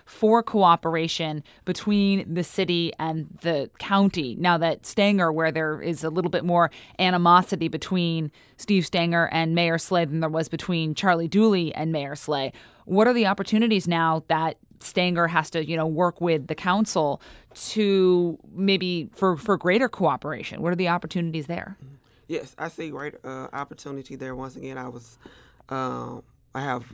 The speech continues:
Speaker 2: great relationships with many of the city, uh, elected officials. Most of us, um,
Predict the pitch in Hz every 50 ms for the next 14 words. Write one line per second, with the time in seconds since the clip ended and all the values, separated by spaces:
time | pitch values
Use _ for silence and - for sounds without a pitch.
0 | - - - 147 147 139 - 143 139 139 139 139 - - 135 - - 139 139 -
1 | _ - - - - 165 151 - - - - - 139 135 127 123 127 135 143 139
2 | 139 143 139 135 131 120 117 - 151 143 135 139 135 135 131 - - - - -
3 | - - - - 139 135 127 - 135 127 139 143 - - - 147 147 - - 147
4 | 147 147 - 147 143 143 143 139 135 - - _ _ _ _ _ _ _ _ _
5 | - 127 131 143 151 151 147 - - 147 139 131 143 143 139 139 143 135 - -
6 | - - - 135 135 131 131 127 127 123 127